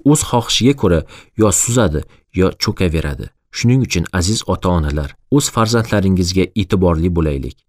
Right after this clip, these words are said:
Aminmanki, ushbu eshittirishimizdan to'g'ri xulosa qilishingizga, farzandlarimizga mustaqil bo'lishni o'rgataylik. Lekin bu ularni tashlab qo'yish yoki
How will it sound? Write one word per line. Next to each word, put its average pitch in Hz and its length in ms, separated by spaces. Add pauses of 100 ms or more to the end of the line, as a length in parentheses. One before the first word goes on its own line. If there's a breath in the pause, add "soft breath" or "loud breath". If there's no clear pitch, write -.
Aminmanki, 98 680 (220 soft breath)
ushbu - 320
eshittirishimizdan 127 960
to'g'ri 196 340
xulosa 90 420
qilishingizga, 80 680 (200)
farzandlarimizga 101 1000 (300 loud breath)
mustaqil 110 500
bo'lishni 101 380
o'rgataylik. 80 680
Lekin 107 440 (360 soft breath)
bu 123 100
ularni 98 420
tashlab 98 460
qo'yish 82 400 (320)
yoki 113 340